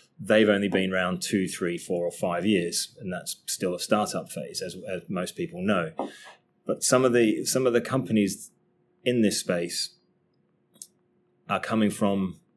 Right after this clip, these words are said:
the residential slash consumer sector. So indoor air quality is an example. That's growing rapidly in our industry. And a lot of the sensors that we have and we look at, and we look at s-,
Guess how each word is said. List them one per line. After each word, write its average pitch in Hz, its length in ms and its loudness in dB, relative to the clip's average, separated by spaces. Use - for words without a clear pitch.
the 104 140 -4
residential 95 1000 0
slash - 340 -4
consumer 87 500 -2
sector. 87 480 -6
So 98 300 2
indoor 104 320 4
air 98 100 2
quality 92 420 0
is 85 100 -4
an 87 80 -8
example. 85 640 -6
That's 104 260 -2
growing 101 460 2
rapidly 95 420 0
in 92 120 -2
our 95 180 -2
industry. 127 480 -2
And 95 360 2
a 107 40 2
lot 104 320 6
of 104 120 4
the 104 80 2
sensors 104 460 0
that 98 140 -2
we 98 600 -2
have 104 500 -2
and 90 240 -2
we 90 280 -2
look 104 280 -4
at, 123 180 0
and 95 140 -4
we 95 80 2
look 92 180 0
at 104 60 -4
s-, - 280 -4